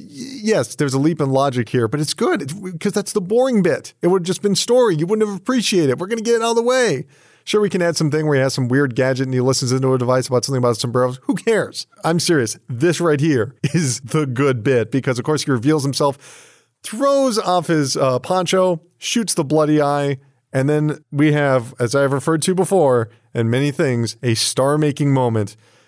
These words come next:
Spike is a cool guy. He's a, he's a goofy guy. We like him, right? Asimov, we've seen him kill an entire room full of people. We've seen him almost kill Spike, walk him and almost choking him to death. A very visceral scene. Spike is not going to be able to win this fight.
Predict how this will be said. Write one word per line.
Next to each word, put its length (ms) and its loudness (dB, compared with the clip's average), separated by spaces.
Spike 360 0
is 100 -2
a 60 -4
cool 260 0
guy. 460 -2
He's 160 -6
a, 40 -4
he's 200 0
a 20 -4
goofy 320 0
guy. 380 -2
We 100 0
like 280 0
him, 160 -4
right? 200 -2
Asimov, 480 0
we've 220 0
seen 180 0
him 140 -2
kill 540 0
an 60 -2
entire 440 -2
room 200 0
full 140 0
of 60 -4
people. 480 0
We've 160 2
seen 200 0
him 160 0
almost 360 0
kill 300 0
Spike, 500 -4
walk 240 -2
him 100 0
and 60 -2
almost 220 -2
choking 340 -2
him 60 -2
to 80 0
death. 200 -6
A 40 -6
very 220 -2
visceral 420 0
scene. 400 -2
Spike 400 -2
is 120 0
not 380 0
going 200 0
to 40 -2
be 80 0
able 120 2
to 80 2
win 160 0
this 140 -2
fight. 340 -4